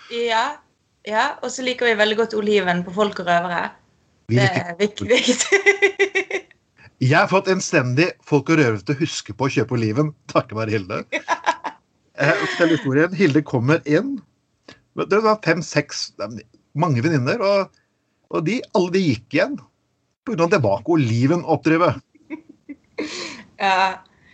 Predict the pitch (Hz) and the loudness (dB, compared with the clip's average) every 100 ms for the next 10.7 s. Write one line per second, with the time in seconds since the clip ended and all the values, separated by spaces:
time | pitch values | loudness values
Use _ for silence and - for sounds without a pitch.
0 | - 220 143 226 226 151 226 202 165 185 | -2 0 2 2 2 0 0 2 0 2
1 | 135 208 202 226 214 240 233 247 240 214 | 2 0 0 -2 -2 0 0 0 -2 -2
2 | 226 226 214 214 196 208 - 202 196 196 | 0 -2 -4 -4 -2 -4 -2 0 2 4
3 | 214 196 196 196 185 175 214 220 202 - | 4 4 0 2 2 2 2 2 2 -6
4 | - 269 311 - 240 285 302 - 247 208 | -6 -2 -2 0 2 2 2 2 4 4
5 | 202 214 208 202 208 196 214 220 202 185 | 2 -2 -2 -4 -2 -2 -2 0 0 -2
6 | 202 190 180 - 202 202 214 180 - 175 | -2 -2 -2 -2 -2 2 0 0 -4 -8
7 | 175 - 196 175 170 165 165 160 156 - | -8 -10 -4 0 2 2 -2 -6 -12 -16
8 | _ _ _ _ - 127 - 220 180 175 | _ _ _ _ -8 -6 0 2 2 -2
9 | 202 _ - 226 226 233 220 196 202 190 | -4 _ -8 -2 0 0 -2 -2 -2 2
10 | 175 170 240 254 247 240 | 2 4 2 2 0 2